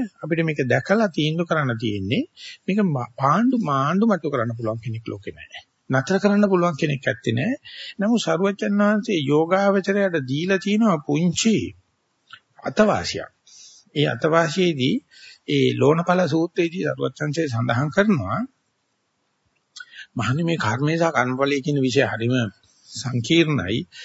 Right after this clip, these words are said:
ඒක තේරු-, කෙනෙකුට තේරුම් ගන්න බෑ. ඒ යම් කිසි කෙනෙක්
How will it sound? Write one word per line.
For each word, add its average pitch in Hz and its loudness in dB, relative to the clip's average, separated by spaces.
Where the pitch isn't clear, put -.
ඒක 135 -2
තේරු-, 127 0
කෙනෙකුට 135 -4
තේරුම් 120 0
ගන්න 156 0
බෑ. 92 -2
ඒ 147 -10
යම් 123 0
කිසි 175 2
කෙනෙක් 190 4